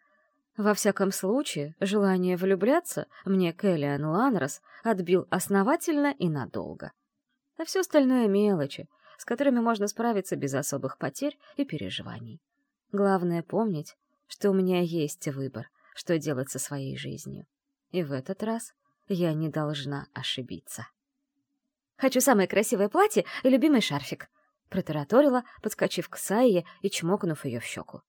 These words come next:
«Ветрено сегодня, будете по всему саду опять носиться и ловить свой шарфик», поджала она губы. «А почему бы и нет?» — пожала я плечами. «Бегать полезно». И теперь я могу делать это, не боясь осуждения.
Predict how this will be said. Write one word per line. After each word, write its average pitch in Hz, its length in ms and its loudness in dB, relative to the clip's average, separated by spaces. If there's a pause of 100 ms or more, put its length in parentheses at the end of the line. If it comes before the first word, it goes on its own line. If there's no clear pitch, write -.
(580)
«Ветрено 262 580 8
сегодня, 214 580 4
будете 226 340 4
по 254 120 0
всему 277 280 4
саду 165 300 6
опять 165 280 2
носиться 196 480 2
и 165 60 8
ловить 170 320 4
свой 151 180 -2
шарфик», - 600 -8 (480)
поджала 147 520 -4
она 143 240 -4
губы. 135 380 -8 (560)
«А 254 100 0
почему 220 340 2
бы 202 160 6
и 180 140 4
нет?» — 190 300 -2 (380)
пожала 135 300 -4
я 131 180 -6
плечами. 131 520 -12 (280)
«Бегать 285 340 2
полезно». 269 580 0 (800)
И 294 100 -2
теперь 240 440 2
я 190 120 4
могу 170 300 0
делать 160 440 -4
это, - 360 -12
не 247 160 4
боясь 196 400 2
осуждения. 147 720 -6